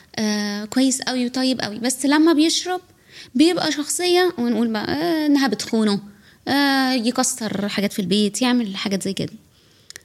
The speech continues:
هو مين؟ هو مين؟ هو الشخصية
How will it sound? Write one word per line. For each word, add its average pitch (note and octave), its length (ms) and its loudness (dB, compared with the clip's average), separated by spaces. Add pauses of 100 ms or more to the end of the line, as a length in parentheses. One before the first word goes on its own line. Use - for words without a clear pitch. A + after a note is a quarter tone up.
(140)
هو A3+ 300 2 (240)
مين؟ D#4 360 4
هو B3+ 200 2
مين؟ B3 340 4 (840)
هو C#4 140 4
الشخصية C#4+ 760 0